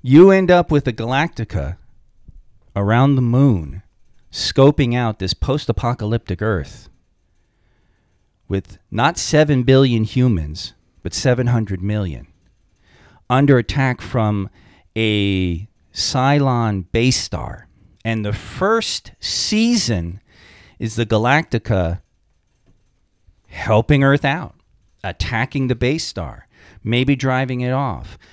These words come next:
figuring out why the base star hasn't contacted the Cylon Empire and let them know, "Here's Earth, come and destroy."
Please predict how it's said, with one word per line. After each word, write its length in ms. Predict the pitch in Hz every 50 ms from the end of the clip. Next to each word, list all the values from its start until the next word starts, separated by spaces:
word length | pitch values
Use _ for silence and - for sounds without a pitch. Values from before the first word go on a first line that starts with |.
| _ -
figuring 560 | - - 196 196 226 220 214 208 202 180 175
out 260 | 185 196 170 113 78
why 400 | 95 113 123 131 147 147 156 160
the 120 | 151 143
base 240 | 127 139 139 151 147 -
star 180 | - 123 117
hasn't 400 | 107 - 135 143 139 143 123 -
contacted 760 | - - 127 131 135 143 143 143 - - 113 110 110 - 101 95
the 60 | 98
Cylon 600 | 98 - - 123 117 117 113 110 110 104 104 107
Empire 520 | 107 110 117 113 - - 127 127 123 127 127
and 120 | 107 92
let 180 | 104 110 110 -
them 120 | - 101 98
know, 220 | 107 113 117 117
"Here's 360 | 127 185 285 302 262 214 190
Earth, 300 | 254 269 269 226 196 -
come 260 | - - 233 226 226
and 80 | 233 220
destroy." 680 | 185 190 - - - 220 226 233 220 185 139 107 98